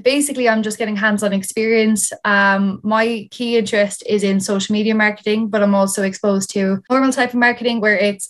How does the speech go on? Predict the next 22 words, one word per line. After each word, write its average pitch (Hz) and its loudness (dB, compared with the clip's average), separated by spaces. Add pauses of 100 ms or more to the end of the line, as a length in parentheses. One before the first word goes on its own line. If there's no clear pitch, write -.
flyers, 226 0
merchandise, 208 0
leaflets. 202 -2 (920)
So 269 2
for 277 -2
me, 294 2
I 247 2
picked 247 -2
the 247 -6
masters 226 0
first, 202 0
and 202 2
then 202 2
I 196 2
thought 196 0
about 185 -2
placement. 180 -6
Um, 185 0
I 196 0
was 190 0
thinking 220 0
between 202 0